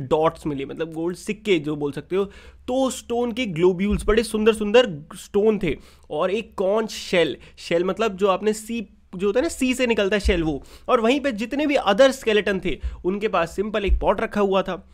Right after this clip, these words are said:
अब इससे हमें क्या पता चलता है? This shows the distinction in status among the general population who were covered। अब इससे पता चलता है कि एक डिस्टिंक्शन था, एक डिफरेंस था टे-, स्टेटस में लोगों के in the general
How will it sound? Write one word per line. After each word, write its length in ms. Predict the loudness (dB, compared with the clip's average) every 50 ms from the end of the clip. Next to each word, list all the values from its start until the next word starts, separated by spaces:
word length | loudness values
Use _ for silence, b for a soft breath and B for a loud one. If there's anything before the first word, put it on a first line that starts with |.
| b b b b
अब 120 | b -2 -2
इससे 220 | 0 0 2 2
हमें 160 | 4 2 2 4
क्या 120 | 4 4
पता 160 | 4 4 2 -2
चलता 240 | -2 -2 -4 -4
है? 80 | -4 -2
This 140 | -2 -2 -2 -4
shows 320 | -4 0 2 2 2 2
the 160 | 2 4 4 4 4 0 B B B B B -4
distinction 760 | -4 -4 -4 -6 -6 -6 -4 -2 -2 -2 0 0 2 2 2
in 140 | 2 0 -2
status 460 | -4 -6 -6 -4 -4 -2 -2 -4 -6 -8 -10 -8 -6
among 260 | -4 -2 -2 -2 -2 -2
the 80 | -2 -2 -2 0
general 320 | 0 0 0 0 -2 -2 0 -2
population 600 | -2 0 0 2 2 4 4 4 4 2 2 2 -4 B B B B B 0
who 80 | 2 6
were 120 | 6 6 6 4 2 -2
covered। 320 | 0 0 0 -2 -2 -4 -8 B B B B
अब 100 | -4 -4
इससे 220 | -4 -2 0 0
पता 240 | 2 2 2 0 0
चलता 260 | 0 0 0 0 0
है 80 | -2 -2
कि 180 | -2 -4 -6
एक 140 | -6 -6 -10 -16 -18 -16
डिस्टिंक्शन 600 | -8 -6 -4 -4 -2 -2 0 0 0 2 0 0 0
था, 100 | 0 -2
एक 180 | -2 0 2
डिफरेंस 460 | 2 2 4 4 4 2 2 0 0 0
था 80 | 0 0
टे-, 200 | 0 -2 -4 -4
स्टेटस 440 | -4 -4 -4 -2 0 0 -2 0
में 100 | 0 0 0
लोगों 360 | 0 0 0 2 2 2 2
के 240 | 2 2 2 2 2 0 B B B B B B
in 140 | -2 0 0
the 80 | 0 0
general 420 | 0 -2 -2 0 2 0 0 2